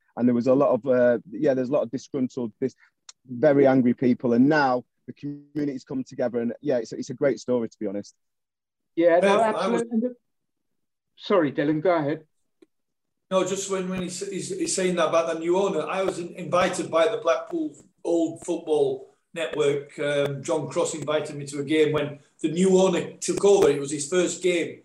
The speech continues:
Speaker 3: when obviously
Speaker 1: Yeah.
Speaker 3: he brought us the atmosphere around the club. I mean, there was a buzz about it. Every, everybody was happy,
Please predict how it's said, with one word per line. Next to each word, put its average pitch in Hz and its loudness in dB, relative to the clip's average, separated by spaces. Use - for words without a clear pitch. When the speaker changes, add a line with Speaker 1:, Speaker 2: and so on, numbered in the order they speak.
Speaker 3:
when 151 -10
obviously 156 2
Speaker 1:
Yeah. 135 6
Speaker 3:
he 139 -4
brought 160 2
us 151 0
the 185 0
atmosphere 180 -4
around 156 2
the 147 -6
club. 165 -4
I 160 -6
mean, 170 -6
there 151 0
was 151 0
a 151 0
buzz 185 2
about 156 2
it. 151 -6
Every, 175 -6
everybody 165 -4
was 143 -8
happy, - -10